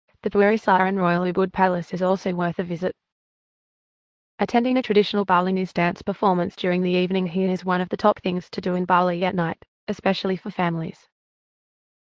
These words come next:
If you're a budding artist or have children in tow, you can sign up for an art workshop at a local village, which can include traditional painting, mask making, and jewelry making.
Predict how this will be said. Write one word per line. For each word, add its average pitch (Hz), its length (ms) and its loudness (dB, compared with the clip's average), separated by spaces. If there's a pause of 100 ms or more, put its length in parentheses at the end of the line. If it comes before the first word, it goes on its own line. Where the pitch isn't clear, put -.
(400)
If 220 160 -4
you're 233 120 4
a 240 40 2
budding 196 320 2
artist 190 380 -2
or 202 120 0
have 180 160 0
children 185 360 -2
in 175 120 0
tow, 170 240 0 (340)
you 208 100 0
can 202 140 4
sign 202 260 2
up - 140 0
for 190 100 -4
an 180 80 0
art 185 200 0
workshop 180 480 -2
at 180 120 -2
a 170 60 0
local 175 280 -2
village, 170 440 -4 (300)
which - 200 -4
can 202 120 0
include 190 320 0
traditional 190 420 -2
painting, 180 440 -2 (320)
mask 190 340 0
making, 180 400 0 (320)
and 185 140 0
jewelry 180 360 0
making. 170 420 -4